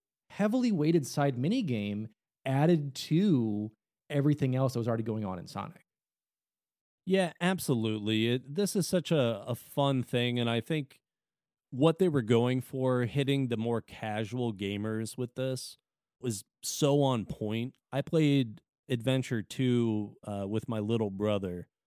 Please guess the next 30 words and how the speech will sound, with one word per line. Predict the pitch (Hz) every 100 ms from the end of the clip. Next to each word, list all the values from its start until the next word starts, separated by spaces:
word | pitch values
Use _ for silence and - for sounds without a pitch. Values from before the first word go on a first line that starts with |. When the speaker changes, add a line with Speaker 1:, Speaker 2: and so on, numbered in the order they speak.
| _ _ _ _ -
Speaker 2:
who | 139 135
at | 127
the | 120
time | 156 160 160 147
I | 151
think | 240 269
was, | 208 151
like, | 131 -
pretty | - 110 120 135
good | 135 139 139
at, | 139 _ - 139
at | 135
these | 151 135
games, | - 151 151 147 -
could | 131
handle | 123 120 - 127
Speaker 1:
Mm-hmm. | 131 131
Speaker 2:
it | - _ _ _ -
relatively | 123 123 131 127 143 135 135
well, | 127 135 131 131 131
but, | 120 110 107 - _ _ _ _ _ _ -
you | 127
know, | 113 113
having | 113 165 180 170
something | 170 139 127
like | 113 98
that | 101 107 113
on | 104 98
the | 95
side | - 104 98 92 87